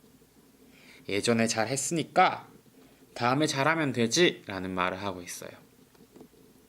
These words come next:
친구들, 예수님은 우리에게 "항상 깨어 있어라. 예수님, 내가 언제 다시 올지 모르니까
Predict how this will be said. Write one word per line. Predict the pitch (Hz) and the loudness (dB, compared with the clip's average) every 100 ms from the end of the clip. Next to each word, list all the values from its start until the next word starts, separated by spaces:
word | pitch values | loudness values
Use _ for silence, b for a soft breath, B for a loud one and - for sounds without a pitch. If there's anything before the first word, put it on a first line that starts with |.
| - - - - - - B B B B B B B - - | -20 -20 -20 -20 -20 -20 B B B B B B B -20 -12
친구들, | - 113 107 101 | -6 -4 -2 0
예수님은 | 98 101 - 147 135 123 135 139 - - - - - - - 104 | 0 -2 -2 0 0 2 4 2 0 -6 -20 -20 -20 -20 -18 -10
우리에게 | 98 95 92 98 | -4 -4 -2 -4
"항상 | 104 131 147 147 | -4 -4 -4 -4
깨어 | 143 180 | 2 2
있어라. | 151 - 107 104 - _ _ _ - _ - - - _ - _ - | 2 0 -8 -8 -18 _ _ _ -20 _ -20 -20 -20 _ -20 _ -16
예수님, | 104 123 120 117 110 | -10 -2 0 2 2
내가 | 98 98 113 127 110 - B B B B - - | 0 2 2 2 0 -4 B B B B -20 -12
언제 | 104 101 117 | -6 0 2
다시 | 113 113 127 | 2 2 2
올지 | 117 117 | 2 2
모르니까 | 113 107 107 101 156 165 - - | 0 2 0 0 2 2 0 -8